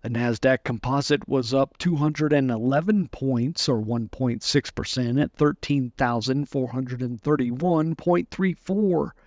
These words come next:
and gained one point six percent for the week.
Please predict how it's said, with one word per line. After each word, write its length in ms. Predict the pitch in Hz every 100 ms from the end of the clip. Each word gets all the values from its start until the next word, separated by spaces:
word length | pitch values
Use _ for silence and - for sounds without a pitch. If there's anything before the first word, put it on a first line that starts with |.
| _ _ -
and 180 | 120 113
gained 260 | 120 120
one 260 | 117 135 123
point 320 | - 151 -
six 260 | - 190 -
percent 480 | 143 - 139 156 -
for 160 | 151
the 120 | 127
week. 460 | 127 147 151 _